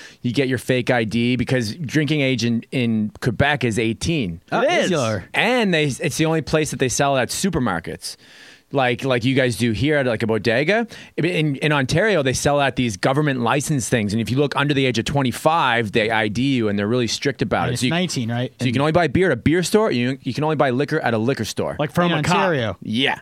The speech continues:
Speaker 2: But in Quebec, you can buy it.
Speaker 1: Quebec, it's just, like,
Speaker 2: Yeah.
Speaker 1: right beside the Pringles. You just walk in and you
Speaker 2: It's like
Speaker 1: grab it, and you have to be eighteen, and it's just, like, s-, the guy's daughter that runs, that works there, you know?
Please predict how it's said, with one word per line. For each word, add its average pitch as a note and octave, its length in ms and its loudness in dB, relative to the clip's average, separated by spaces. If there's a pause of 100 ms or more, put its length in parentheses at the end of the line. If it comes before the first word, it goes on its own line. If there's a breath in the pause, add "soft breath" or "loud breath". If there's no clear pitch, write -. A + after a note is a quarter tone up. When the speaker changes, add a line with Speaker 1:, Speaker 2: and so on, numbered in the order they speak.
(100)
Speaker 2:
But C3+ 100 -2
in C3+ 100 -2
Quebec, D#3 380 -2
you C3+ 80 -2
can A#2+ 180 -4
buy A2+ 140 -2
it. - 20 -2
Speaker 1:
Quebec, D#3 440 0
it's D3 160 -2
just, D#3 300 -2
like, B2 200 2
Speaker 2:
Yeah. C#3 100 0
Speaker 1:
right D3+ 120 0
beside D3 280 2
the B2 60 -2
Pringles. A2 500 0
You A2+ 60 0
just A2 180 -2
walk B2 320 0
in C#3+ 200 0
and C3 100 0
you A#2+ 60 0
Speaker 2:
It's G#2+ 80 -2
like A#2+ 60 0
Speaker 1:
grab C#3 260 4
it, D3+ 180 2
and C3 120 0
you C3 60 0
have A#2+ 80 -2
to A#2+ 60 -2
be C3 140 -2
eighteen, C#3+ 600 0 (160 loud breath)
and D3 120 0
it's C#3 140 -2
just, - 240 -2
like, D#3 240 0
s-, - 280 -6
the D#3 100 -2 (160)
guy's D3 340 0
daughter C#3 460 0
that B2+ 100 0
runs, C3 520 0
that B2+ 120 0
works C3+ 340 0
there, C3 140 2
you A#2 120 2
know? A#2+ 240 2